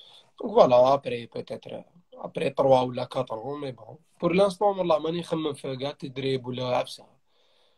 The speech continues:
مازالني نلعب، دونك مازالني نقدر نمد،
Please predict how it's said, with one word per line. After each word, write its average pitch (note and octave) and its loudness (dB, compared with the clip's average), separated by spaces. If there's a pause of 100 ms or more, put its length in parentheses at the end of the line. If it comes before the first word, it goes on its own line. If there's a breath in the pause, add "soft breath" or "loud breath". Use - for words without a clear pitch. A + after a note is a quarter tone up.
(160)
مازالني D3 -2
نلعب، C#3 2
دونك D#3 -2 (300)
مازالني D3+ -2
نقدر D3 -2
نمد، C#3 -6